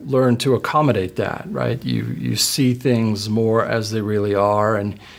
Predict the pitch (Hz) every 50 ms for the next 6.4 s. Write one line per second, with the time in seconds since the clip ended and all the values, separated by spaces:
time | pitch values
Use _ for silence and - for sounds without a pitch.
0 | - _ - 113 104 107 117 113 110 107 104 101 104 104 110 110 110 110 107 98
1 | - - - 120 110 107 107 107 107 107 107 107 107 95 92 92 - - - -
2 | - - - - - 147 117 117 - - - - 113 - - 120 117 110 110 107
3 | 110 - 110 110 110 110 107 - - - - - - - - - - - - 135
4 | 131 120 117 117 113 113 110 113 113 - - - 202 139 135 139 135 127 135 127
5 | 123 120 113 - - 160 147 - - 127 - - 135 131 120 - 123 117 - -
6 | 110 104 104 98 95 - - -